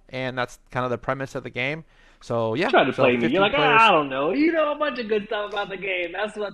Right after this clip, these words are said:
Speaker 2: that's so much more than I know. I was like, when he raps, I'm gonna say
Speaker 1: <laughs>
Speaker 2: this thing, and then I was like, "Hold on a minute.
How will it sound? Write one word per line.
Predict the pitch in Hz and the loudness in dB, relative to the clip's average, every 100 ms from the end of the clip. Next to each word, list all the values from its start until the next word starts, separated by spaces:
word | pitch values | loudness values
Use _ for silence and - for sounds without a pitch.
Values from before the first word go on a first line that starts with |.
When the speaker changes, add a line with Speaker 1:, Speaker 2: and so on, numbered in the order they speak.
| - | -8
Speaker 2:
that's | 190 170 | -10 -10
so | - 196 185 | -10 -8 -6
much | 190 190 - | -6 -8 -8
more | 180 180 | -8 -6
than | 180 170 | -6 -6
I | 175 | -8
know. | 185 190 196 131 | -8 -6 -6 -4
I | |
was | 131 110 | -6 -4
like, | 107 107 | -6 -6
when | 113 | -10
he | 127 | -6
raps, | 135 135 117 | -4 -4 -8
I'm | |
gonna | 110 110 | -4 -2
say | 135 131 | 0 -2
Speaker 1:
<laughs> | |
Speaker 2:
this | 120 113 | -4 -4
thing, | 135 131 123 | -4 -4 -4
and | 117 | -4
then | 117 | -6
I | |
was | 123 123 | -6 -6
like, | 131 151 | -6 -4
"Hold | 233 | -4
on | 135 | -4
a | |
minute. | 131 151 175 | -4 -10 -12